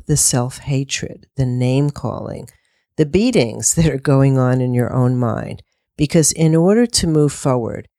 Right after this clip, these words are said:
you must make peace with yourself. Let's think about how you can look at your eating behaviors and your weight right now and feel peaceful.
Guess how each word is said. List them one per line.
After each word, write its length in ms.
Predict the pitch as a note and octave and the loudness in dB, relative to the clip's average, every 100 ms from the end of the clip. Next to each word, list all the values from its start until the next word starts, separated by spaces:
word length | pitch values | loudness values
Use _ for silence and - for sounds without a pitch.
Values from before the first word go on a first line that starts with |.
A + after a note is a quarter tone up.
| _ _ | _ _
you 200 | C#3 C3+ | -2 -2
must 600 | C3+ C3+ C#3 D3+ - - _ _ _ - | 0 2 2 2 -2 -4 _ _ _ -4
make 320 | D3 B2 - | 0 0 0
peace 580 | - C#3 C3 - - - - | 0 2 2 0 -2 -6 -6
with 220 | B2+ - | -6 -2
yourself. 720 | A#2+ - - - - - - _ _ _ _ _ _ _ _ | -2 -2 -4 -8 -14 -18 -20 _ _ _ _ _ _ _ _
Let's 340 | G3+ A#3 - - | -2 0 0 0
think 460 | - A3+ A3 - - _ | 2 2 2 -2 -14 _
about 340 | D3 C#3+ C3+ | 0 2 2
how 440 | B2 - E3+ F3 G#3 | 0 -2 0 4 4
you 160 | G#3 | 2
can 240 | G#3+ G3+ D#3 | 0 0 2
look 200 | C3+ - | 2 0
at 200 | C3 - | -4 -4
your 160 | B2 - | -6 -2
eating 380 | C#3 C#3 B2+ | 0 2 0
behaviors 800 | B2 B2+ A2+ G#2+ A2 A#2 B2+ - - _ _ _ | 0 0 -2 -4 -8 -4 -2 -2 -4 _ _ _
and 300 | B2 B2 C3 | 0 0 2
your 140 | F#3 | 0
weight 420 | G#3 C#3+ G#2 G2 - | 2 2 2 -2 -8
right 360 | C#3 B2+ D3+ F3+ | -6 0 0 0
now 580 | F3+ F3 E3+ A2 - C3+ _ _ _ _ _ - | 0 0 0 -4 -8 -12 _ _ _ _ _ 0
and 160 | D#3+ | 0
feel 240 | E3 F#3+ F#3+ | 2 2 2
peaceful. 600 | - F3 - - - - | 0 -2 -2 -4 -10 -18